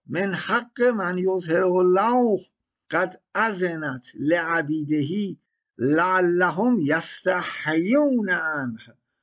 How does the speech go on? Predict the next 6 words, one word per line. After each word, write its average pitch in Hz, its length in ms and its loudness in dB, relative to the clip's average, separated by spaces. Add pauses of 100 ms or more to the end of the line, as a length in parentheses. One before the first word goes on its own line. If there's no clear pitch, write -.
(160)
وهم 180 600 0
عليه 170 600 2
لا 220 200 2 (120)
يحكمون 190 960 -2 (500)
ولا 175 440 0
يحزنون، 180 840 -2